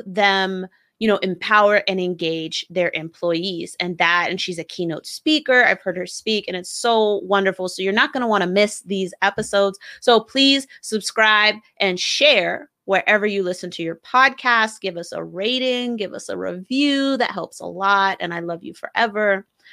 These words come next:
Um, but you're definitely gonna want to listen to her episodes. And then just last week, we wrapped up the interview series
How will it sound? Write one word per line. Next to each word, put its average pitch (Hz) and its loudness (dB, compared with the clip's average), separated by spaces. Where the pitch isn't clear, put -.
Um, 208 4
but 220 2
you're 240 -2
definitely 320 0
gonna 208 -2
want 175 -4
to 175 -4
listen 175 -6
to 214 -8
her 220 2
episodes. 175 -2
And 196 -2
then 190 0
just 302 0
last 320 2
week, 190 0
we 226 4
wrapped 220 4
up 269 0
the 214 2
interview 202 0
series 170 -6